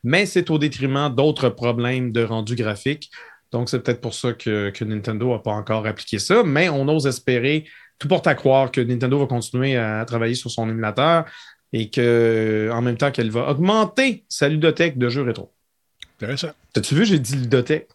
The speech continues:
Speaker 2: Je suis
Speaker 1: Hum,
Speaker 2: fier de
Speaker 1: tu
Speaker 2: toi, là.
Speaker 1: comprends ?
Speaker 2: Je suis fier de toi.
Speaker 1: Ah, je sais parler.
Speaker 2: Ben, j'ai, j'ai écrit, d'ailleurs, euh, à Steam, puis, euh, ils m'ont pas <laughs> répondu pour leur dire que c'est pas bibliothèque de jeux, c'est une ludothèque. Come on !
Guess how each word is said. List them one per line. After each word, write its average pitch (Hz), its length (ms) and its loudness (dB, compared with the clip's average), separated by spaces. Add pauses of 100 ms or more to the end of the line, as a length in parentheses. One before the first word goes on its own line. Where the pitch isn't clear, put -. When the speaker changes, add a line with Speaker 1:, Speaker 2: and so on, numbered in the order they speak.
Speaker 2:
Je 147 120 -6
suis 220 60 -4
Speaker 1:
Hum, 196 60 -4
Speaker 2:
fier 123 240 0
de - 60 -8
Speaker 1:
tu 160 100 -4
Speaker 2:
toi, 107 120 -4
là. 92 60 -8
Speaker 1:
comprends ? 139 260 -2
Speaker 2:
Je - 160 -2
suis 143 220 2
fier 170 380 4
de 120 80 -2
toi. 110 180 -6 (540)
Speaker 1:
Ah, - 140 0
je 170 80 8
sais 175 140 6
parler. 170 420 2 (180)
Speaker 2:
Ben, 143 200 0
j'ai, 131 200 0
j'ai 143 260 0
écrit, 131 380 -4
d'ailleurs, 98 440 -4
euh, 85 100 -6 (460)
à 85 100 -8
Steam, 120 460 -2 (180)
puis, 87 320 -12
euh, 80 260 -12 (260)
ils 92 100 -14
m'ont 101 140 -8
pas 117 140 -8
<laughs> - 0 -
répondu 131 560 -2 (420)
pour 104 140 -6
leur 98 140 -2
dire 120 160 -2
que 135 80 -4
c'est 113 100 -2
pas 139 160 0
bibliothèque 113 600 0
de 107 180 -2
jeux, 113 240 -4
c'est - 160 -6
une 107 100 -6
ludothèque. 110 520 -4
Come 185 140 6
on ! 220 220 8